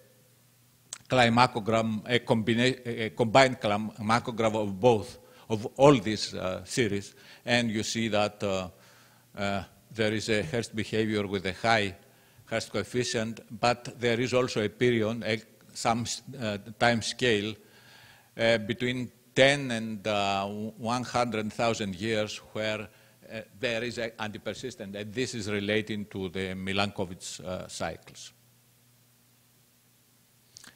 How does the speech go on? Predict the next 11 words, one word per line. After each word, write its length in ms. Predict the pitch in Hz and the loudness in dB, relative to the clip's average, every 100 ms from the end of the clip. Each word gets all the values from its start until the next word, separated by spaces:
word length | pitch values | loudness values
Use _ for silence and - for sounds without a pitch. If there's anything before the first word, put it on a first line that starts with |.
| _ _ _ _ _ _ _ | _ _ _ _ _ _ _
Uh, 300 | 107 110 107 101 - - - - - _ _ _ _ _ - | 0 2 2 -2 -4 -6 -6 -12 -20 _ _ _ _ _ -8
shall 260 | - 110 | 0 4
I 320 | 117 110 104 98 | 6 4 2 -2
skip 320 | - 120 107 | 0 -2 2
the 240 | 113 110 | 2 2
practical 520 | 104 117 117 - 113 104 | 4 2 2 0 0 0
suggestions? 880 | 104 95 139 139 147 139 127 - - 113 | 0 0 0 0 -4 -4 -6 -10 -10 -4
Oh, 240 | 123 117 - _ _ _ _ _ _ _ - - - | -4 -4 -14 _ _ _ _ _ _ _ -20 -16 -6
just 300 | 101 143 - | 4 4 6
one. 260 | 120 117 87 82 - - _ - - - | 4 4 0 -12 -20 -20 _ -20 -6 -2
Okay. 400 | 123 110 95 | 0 0 -2